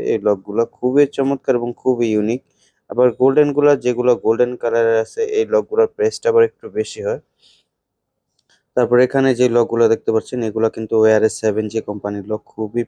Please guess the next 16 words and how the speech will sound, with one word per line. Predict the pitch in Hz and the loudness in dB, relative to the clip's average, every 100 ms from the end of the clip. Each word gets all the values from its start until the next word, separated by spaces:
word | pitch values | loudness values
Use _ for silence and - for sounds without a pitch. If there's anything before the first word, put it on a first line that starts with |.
| - | -8
প্রিমিয়াম | 107 107 113 117 107 | -6 -2 0 0 -2
এবং | 107 - | -4 -8
খুবই | 113 110 117 - | -6 -4 -4 -4
চমৎকার | 110 110 - 110 | -4 -4 -4 -2
লকগুলা। | 98 92 98 107 - _ - - _ _ - | -2 -4 -4 -4 -6 _ -20 -20 _ _ -10
আপনারা | 113 139 143 | -4 0 0
কিন্তু | 143 143 139 139 143 143 139 110 | 0 -2 -2 0 4 4 2 0
বাংলাদেশের | 120 127 123 123 127 107 | 0 0 -2 -4 -6 -2
যে | 127 139 | 2 2
কোনো | 139 143 135 | 2 -2 2
জেলা | 123 131 | 2 2
থেকে | 127 127 131 131 110 | 0 -4 -2 2 2
এবং | 104 110 110 98 _ _ | 0 -2 -4 -12 _ _
প্রবাস | 123 117 120 - | -2 0 0 -2
থেকে | 120 127 | -6 -6
চাইলে | 117 113 113 | -2 0 2